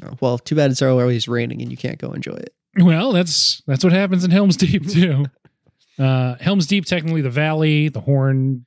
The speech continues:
Speaker 2: the Horn Guard is the fortress, whatever, the Hornburg.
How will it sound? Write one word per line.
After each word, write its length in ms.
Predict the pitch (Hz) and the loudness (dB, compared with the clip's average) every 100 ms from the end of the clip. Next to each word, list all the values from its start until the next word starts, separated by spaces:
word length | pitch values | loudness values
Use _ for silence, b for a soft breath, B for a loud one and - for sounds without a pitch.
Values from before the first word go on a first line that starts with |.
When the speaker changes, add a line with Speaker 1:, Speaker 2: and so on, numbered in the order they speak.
| _ | _
Speaker 2:
the 100 | 95 | -6
Horn 200 | 143 170 | -2 0
Guard 380 | 202 220 202 139 | 0 -2 -6 -6
is 180 | 113 | -6
the 400 | 117 123 117 123 120 _ | -2 -2 -2 -6 -10 _
fortress, 460 | - 143 139 147 - | -4 -2 0 0 0
whatever, 360 | 120 120 113 117 _ | -2 -4 -4 -8 _
the 80 | - | -8
Hornburg. 440 | 123 117 117 113 | -6 -4 -4 -6